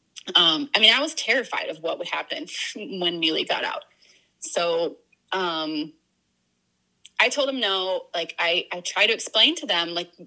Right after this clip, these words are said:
you know, at this point I had been diagnosed with an anxiety disorder.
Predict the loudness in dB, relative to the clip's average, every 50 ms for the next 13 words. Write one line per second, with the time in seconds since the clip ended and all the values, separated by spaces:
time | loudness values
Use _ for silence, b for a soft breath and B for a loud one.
0 | -20 _ -8 -4 -2 -2 -2 -2 -2 -2 -2 -2 -2 -4 -2 0 0 0 2 2
1 | 0 0 0 -2 -4 -2 -2 -2 0 0 0 0 0 0 -2 -4 -4 -4 -4 -6
2 | -4 -4 -4 -2 -2 2 4 4 4 4 4 2 0 0 0 0 2 2 2 4
3 | 4 2 2 0 0